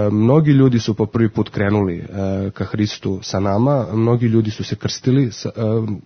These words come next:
posle tih putovanja, e, ima dosta članova naših koji su se zamonašili. E, jednostavno, to je jedan, e, kako bih rekao,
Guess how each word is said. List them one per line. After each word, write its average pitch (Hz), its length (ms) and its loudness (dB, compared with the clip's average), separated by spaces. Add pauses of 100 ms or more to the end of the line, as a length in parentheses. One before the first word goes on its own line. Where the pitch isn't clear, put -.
(160)
posle 110 240 -4
tih 123 120 0
putovanja, 123 600 2
e, 110 100 -4 (1120)
ima 120 200 2
dosta 117 280 0
članova 110 380 0
naših 104 300 -2
koji 104 140 0
su - 120 -6
se 107 100 -4
zamonašili. 98 580 0 (920)
E, 98 380 0 (500)
jednostavno, 135 720 4
to 117 120 2
je 113 80 4
jedan, 113 360 4
e, 104 360 0 (420)
kako - 220 -6
bih 110 160 -2
rekao, 110 480 0